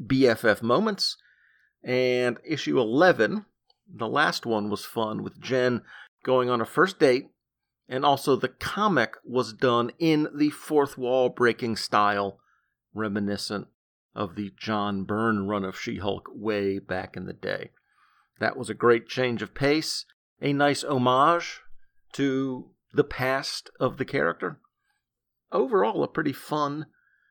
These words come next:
bunch of stories. I have no idea how this run is thought of, if it is even ever thought of at all. But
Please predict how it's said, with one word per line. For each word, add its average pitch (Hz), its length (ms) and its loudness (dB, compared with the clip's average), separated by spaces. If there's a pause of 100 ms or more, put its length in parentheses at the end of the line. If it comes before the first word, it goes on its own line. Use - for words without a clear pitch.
(120)
bunch 127 340 0
of 117 100 -6
stories. - 640 -8 (360)
I - 60 -4
have 135 100 -2
no 233 160 2
idea 160 400 2 (380)
how 143 180 0
this 135 220 2
run 127 280 2
is 110 180 -4
thought 139 300 4
of, 165 380 -2 (460)
if 120 360 0
it 107 160 -4
is 101 220 -4
even 104 480 -8 (420)
ever 120 440 -4 (280)
thought 104 240 -2
of 104 260 -4
at 110 160 -14
all. - 540 -10 (880)
But 135 240 -4